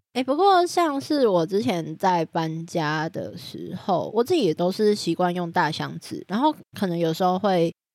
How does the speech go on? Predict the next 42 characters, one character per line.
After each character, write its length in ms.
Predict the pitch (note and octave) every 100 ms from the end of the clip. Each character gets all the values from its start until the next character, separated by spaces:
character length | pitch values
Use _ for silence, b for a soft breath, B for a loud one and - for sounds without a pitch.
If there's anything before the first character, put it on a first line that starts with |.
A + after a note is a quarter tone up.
| _
配 200 | - G#3
一 100 | E3+
些 220 | F3+ E3+ E3
是 80 |
大 220 | E3 D#3 D3
纸 180 | - -
袋， 220 | - - -
因 80 |
为 100 | G3
如 120 | G3+ F#3
果 300 | F3 C#3+ E3+
箱 280 | - E3+ F3
子 180 | E3+
有 140 | C3+ C#3
时 100 | E3
候 60 |
不 120 | D#3+ D#3
够 180 | E3+ D3
多 220 | D#3 D3+
的 100 | D3
时 160 | -
候， 260 | F3 D#3 - - _ _ _ -
我 80 |
就 140 | E3 F3
会 340 | F#3 F3 E3 -
配 180 | - F#3
上 220 | F#3 E3+
纸 160 | - C#3
袋， 240 | E3 D#3
可 100 | E3+
能 120 | F3
放 140 | A#3+ F4+
一 40 |
些 80 | F4+
比 80 | A3+
较 100 | A#3
软 260 | A3 D#3
的 100 | -
东 160 | - D#3+
西， 100 | F3
例 60 | F3
如 220 | E3+